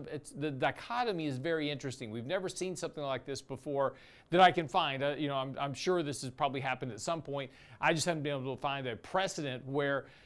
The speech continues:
you've had such a period in time that was so skewed by so much monetary interventions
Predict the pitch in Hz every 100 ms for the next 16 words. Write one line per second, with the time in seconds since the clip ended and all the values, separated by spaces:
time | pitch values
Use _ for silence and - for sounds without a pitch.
0 | - 131 147 127 175 170 165 143 120 -
1 | 170 - 127 - 180 170 151 127 127 -
2 | 175 170 143 131 127 127 131 127 165 139
3 | - - 180 180 135 123 117 - - -
4 | 143 123 170 156 127 147 139 135 - 135
5 | 131 120 113 139 135 123 107